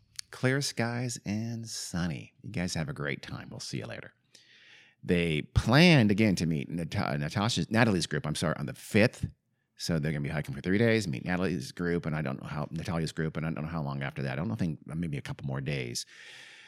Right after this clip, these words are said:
There was also one other, there's a third group in the area as well at this time. Again, it's a very popular,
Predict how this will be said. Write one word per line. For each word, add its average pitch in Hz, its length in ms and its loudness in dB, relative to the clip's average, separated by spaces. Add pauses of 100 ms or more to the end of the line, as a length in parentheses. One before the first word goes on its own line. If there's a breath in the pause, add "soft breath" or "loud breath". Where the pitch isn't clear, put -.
(200 loud breath)
There 123 160 8
was 117 120 12
also 117 280 10
one 90 280 2
other, 80 160 0
there's 82 140 -4
a 85 60 -2
third 101 380 6
group 87 240 -2
in 67 80 -6
the 69 120 -2
area 67 300 -4
as 69 200 -6
well 65 320 -6
at - 180 -10
this - 180 -4
time. 67 220 -6
Again, 78 200 -6
it's 65 100 -8
a - 40 -8
very 80 200 -4
popular, 73 640 -6